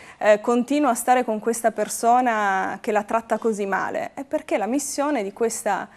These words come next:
eh, di questa donna, che è una dipendente affettiva, perché dipende dalla relazione, è quella di,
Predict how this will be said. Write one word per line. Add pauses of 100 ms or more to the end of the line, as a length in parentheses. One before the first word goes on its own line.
(340)
eh,
di
questa
donna,
che
è
una
dipendente
affettiva,
perché
dipende
dalla
relazione,
è
quella
di,